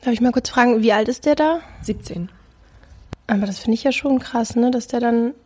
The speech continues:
Speaker 1: also sich selber dann diagnostizieren möchte und dann auch die Hilfe von seinen Eltern in Anspruch nimmt. Nur für einen siebzehnjährigen Jungen, oder?
Speaker 2: Mhm.
Speaker 1: Ja.
Speaker 2: Ich weiß nicht, wie ich reagieren würde, wenn bei uns ein Amoklauf passieren würde.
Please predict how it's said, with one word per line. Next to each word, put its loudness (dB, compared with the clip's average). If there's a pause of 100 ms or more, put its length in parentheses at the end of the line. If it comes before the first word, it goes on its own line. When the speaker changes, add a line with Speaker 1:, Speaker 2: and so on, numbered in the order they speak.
(140)
Speaker 1:
also -4
sich -4
selber 2
dann 4 (800)
diagnostizieren 0
möchte 0
und -2
dann 4
auch -2
die -2
Hilfe -2
von -2
seinen -2
Eltern -2
in 0
Anspruch -4 (300)
nimmt. 2 (880)
Nur 2
für 0
einen 6
siebzehnjährigen 0
Jungen, -2
oder? -2 (380)
Speaker 2:
Mhm. 0 (420)
Speaker 1:
Ja. -6 (1080)
Speaker 2:
Ich -8
weiß 2
nicht, -2
wie -2
ich -6
reagieren 4
würde, 2
wenn 2
bei 2
uns -2
ein -6
Amoklauf -4
passieren -6
würde. -8